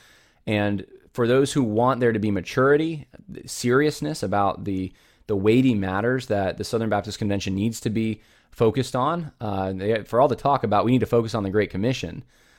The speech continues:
Um, I mean, this is, you have a guy who's plagiarizing his sermons. It's, it's disheartening.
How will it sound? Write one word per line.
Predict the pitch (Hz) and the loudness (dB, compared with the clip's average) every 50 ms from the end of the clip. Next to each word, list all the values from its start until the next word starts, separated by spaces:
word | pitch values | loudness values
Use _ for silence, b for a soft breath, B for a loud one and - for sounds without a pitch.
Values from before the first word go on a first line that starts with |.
| b b | b b
Um, | b - 104 101 98 95 95 95 90 - - 110 104 | b -4 -2 -2 -2 -2 -2 -4 -6 -8 -8 -8 -6
I | 90 | -4
mean, | 113 113 113 | -2 -2 0
this | 110 131 156 156 - | 2 2 2 2 2
is, | 147 120 113 104 92 95 92 - 69 76 | 0 0 0 0 -4 -6 -10 -14 -12 -8
you | 120 127 | -6 -4
have | 131 131 | -4 -2
a | 113 | 0
guy | 98 101 101 120 127 | 2 2 2 2 2
who's | 117 110 98 - | 0 -2 -4 -6
plagiarizing | - - 110 107 120 123 135 127 131 143 127 123 113 | -6 -4 -2 -2 0 0 0 -2 -2 -2 -4 -4 -6
his | 92 87 - | -6 -6 -6
sermons. | - 107 117 151 175 180 151 - | -6 -4 -4 -4 -4 -4 -6 -6
It's, | - - - - | -6 -6 -6 -4
it's | 139 127 120 - - - b b b b b b | -4 -4 -2 -4 -6 -12 b b b b b b
disheartening. | 131 131 - - - - - 147 143 - 107 90 - - - - | -2 -2 -2 -4 -6 -2 0 0 0 0 -2 -6 -8 -10 -14 -16